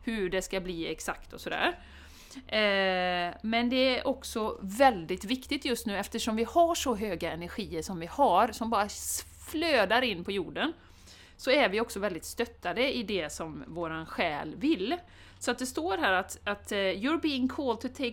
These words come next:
grounded action in response to your soul's calling. To start where you are and building a cons-, in a consistent way."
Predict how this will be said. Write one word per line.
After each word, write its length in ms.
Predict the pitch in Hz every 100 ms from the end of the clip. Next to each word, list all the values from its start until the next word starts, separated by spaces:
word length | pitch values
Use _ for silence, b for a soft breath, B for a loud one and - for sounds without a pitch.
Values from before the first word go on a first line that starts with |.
| -
grounded 500 | 226 262 285 254 254 -
action 460 | 277 - - 185
in 220 | 190 190
response 540 | 185 208 208 196 175 -
to 40 |
your 160 | 175 165
soul's 840 | - - 190 180 175 170 - - -
calling. 800 | - 339 392 226 170 151 185 185 - - B B B
To 120 | - 247
start 340 | - 262 269 -
where 100 | 233
you 200 | 220 -
are 280 | 226 302 349
and 180 | - 220
building 420 | 226 190 180 180
a 60 | 185 -
cons-, 300 | 185 - -
in 200 | 208 185
a 80 | 180
consistent 580 | 190 - 208 - 165 160
way." 280 | 160 -